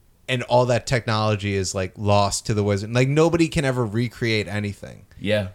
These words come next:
Speaker 1: It'd be like if a guy invented a car and had a car in his front yard, and you're like, "How do you do that?" "I'll never tell." <laughs>
Speaker 2: Right. It's like, but, like, okay, bro.
Speaker 1: Can we have more invisibility? Just one invisibility cloak that works this well?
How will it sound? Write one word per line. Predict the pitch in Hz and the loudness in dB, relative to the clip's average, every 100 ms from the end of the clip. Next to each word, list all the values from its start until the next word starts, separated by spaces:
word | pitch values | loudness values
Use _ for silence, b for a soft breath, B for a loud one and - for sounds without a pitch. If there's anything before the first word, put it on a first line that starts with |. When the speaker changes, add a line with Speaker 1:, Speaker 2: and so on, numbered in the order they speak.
| - | -10
Speaker 1:
It'd | 131 | -2
be | 131 170 | 2 4
like | 160 151 | 2 0
if | 127 | 0
a | 131 | 0
guy | 120 127 | 4 4
invented | 131 113 117 107 113 - 113 | 2 0 -2 0 -2 -2 -4
a | |
car | 107 - 107 110 120 | -4 0 4 4 2
and | 107 | 0
had | 175 117 | 0 0
a | |
car | 127 - 113 117 | -2 -2 0 2
in | 120 | 0
his | 113 - | -4 -6
front | 127 123 | -4 -4
yard, | 123 131 131 | 0 2 2
and | 113 | 0
you're | 107 | -4
like, | 104 | -2
"How | 120 147 | -2 -2
do | 139 | -2
you | |
do | 131 135 | -2 -2
that?" | 110 - b b _ | -2 -6 b b _
"I'll | 123 151 | 2 4
never | 156 117 107 | 4 2 0
tell." | - 90 87 92 - | -2 -4 -2 -4 -6
<laughs> | - | -8
Speaker 2:
Right. | 123 139 117 | 0 0 2
It's | 143 160 | -2 -2
like, | 160 147 | -2 0
but, | 156 143 b b b b - | -2 -4 b b b b -6
like, | 196 | 0
okay, | 247 262 98 107 101 | 2 0 0 2 2
bro. | 85 95 98 95 85 | 2 2 4 2 0
Speaker 1:
Can | 175 | 2
we | 208 | 2
have | 202 | 4
more | 139 160 | 2 2
invisibility? | 160 120 139 220 208 220 196 135 135 135 | 2 2 0 0 0 2 2 0 -2 0
Just | 147 170 | 0 0
one | 160 170 | 2 2
invisibility | 165 147 151 156 170 175 180 | 2 0 0 0 0 2 0
cloak | 175 196 196 190 | -2 -2 -2 -2
that | 143 117 | 0 2
works | 123 127 | 0 -2
this | - 151 | -8 -8
well? | 165 165 | -6 -8